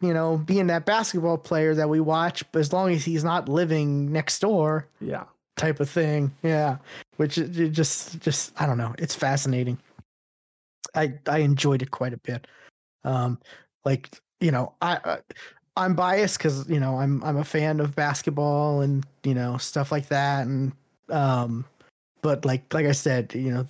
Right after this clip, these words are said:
Speaker 1: the, the Last Dance quality, and there's so many people who watched The Last Dance and enjoyed it, who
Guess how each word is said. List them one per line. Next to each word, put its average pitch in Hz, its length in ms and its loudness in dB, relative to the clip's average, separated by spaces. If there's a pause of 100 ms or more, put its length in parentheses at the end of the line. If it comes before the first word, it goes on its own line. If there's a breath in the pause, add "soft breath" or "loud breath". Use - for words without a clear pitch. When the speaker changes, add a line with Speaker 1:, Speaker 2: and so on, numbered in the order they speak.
Speaker 1:
the, 135 60 -4
the 143 380 0
Last 156 380 0
Dance 139 360 0
quality, 135 600 2
and 123 280 -2
there's 143 240 2
so 143 320 0
many 143 180 4
people 139 340 0
who 139 140 2
watched 131 340 0
The 127 80 -2
Last 131 360 0
Dance 131 320 2
and 135 100 2
enjoyed 131 400 2
it, 123 160 -2 (420 loud breath)
who 139 220 2